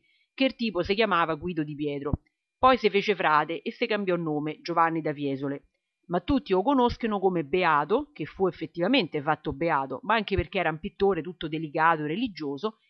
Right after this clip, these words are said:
e Angelico po' stesso motivo. E difatti si vedi sta scenetta che raffigura una lapidazione, in dove al povero Stefano lo fanno fuori a sassate,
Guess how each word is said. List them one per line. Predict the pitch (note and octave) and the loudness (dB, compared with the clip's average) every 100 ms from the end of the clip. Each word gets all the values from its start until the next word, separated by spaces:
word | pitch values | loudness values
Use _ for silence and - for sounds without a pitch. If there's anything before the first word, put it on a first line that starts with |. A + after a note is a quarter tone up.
| _ | _
e | F#4 | -2
Angelico | C#4 F3 E3+ D#3+ D#3+ D#3+ | 0 2 0 0 -2 -2
po' | E3 D#3+ | -2 -4
stesso | - E3 - F3 | -4 -6 -4 -4
motivo. | E3+ D3+ D3+ D#3 - _ _ _ _ _ _ _ _ | -4 -4 -4 -2 -4 _ _ _ _ _ _ _ _
E | - | -4
difatti | D4 B3 F3 D#3 - G#3 | 0 2 4 4 2 -4
si | A#3 G3+ | -4 -2
vedi | E3+ D3+ F3 | 0 0 -4
sta | - | -2
scenetta | G3+ - F3 D#3+ D3 - G3 | 0 0 0 0 -2 -2 -2
che | - | 0
raffigura | D#3+ D#3 F3 F3+ G3 | -2 -2 -4 -2 0
una | D3+ | 2
lapidazione, | D3 D#3 F3 D#3 - B3 G3+ C#3+ | 0 -2 -2 -4 -4 0 2 2
in | C#3+ | 0
dove | D#3+ E3 | 2 2
al | D3 | 0
povero | - G3+ D#3 | 2 2 2
Stefano | D#3 - G3 D#3+ D3+ | -2 -2 0 0 -2
lo | D3 | 0
fanno | F#3 E3 | 0 2
fuori | D#3 F#3 | 0 0
a | C#3+ | 0
sassate, | - C#3+ - C3+ C#3 G3+ | -6 -10 -4 -4 -2 -6